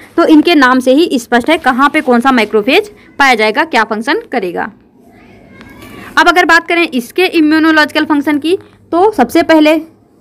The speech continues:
फेगोसाइट-, अ, साइटोसिस होगा ही होगा। एंटीजन प्रेजेंटेशन to T cell, ये भी हमने देख ही लिया है, मतलब एंटीजन प्रेजेंटिंग सेल यानी एपीसी, जिसको हमने कल की वीडियो में डिस्कस कर लिया है। Secretion of lymphocytes यानी आईएल वन,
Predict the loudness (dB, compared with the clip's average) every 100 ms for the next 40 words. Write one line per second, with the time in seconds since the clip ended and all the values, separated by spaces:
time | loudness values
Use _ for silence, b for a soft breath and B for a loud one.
0 | _ _ _ -10 0 2 2 2 0 -2
1 | -4 -2 0 -2 -2 -4 -6 -2 0 2
2 | 2 2 0 -2 -4 B B -18 -2 0
3 | 2 2 2 2 0 0 0 0 0 2
4 | 2 2 2 -2 -2 0 0 -2 0 2
5 | 4 2 2 2 2 2 -2 0 0 0
6 | 0 -2 -4 -2 0 0 0 0 2 2
7 | 2 0 -2 0 0 0 2 2 2 -4
8 | -2 -2 -2 -2 -2 0 -2 -4 b b
9 | b 0 2 2 2 4 2 2 0 -2
10 | -2 -2 -2 -6 -8 -14 b b -6 -2
11 | 0 2 4 4 2 0 0 0 0 0
12 | 2 2 0 0 0 2 2 2 2 0
13 | 2 0 -2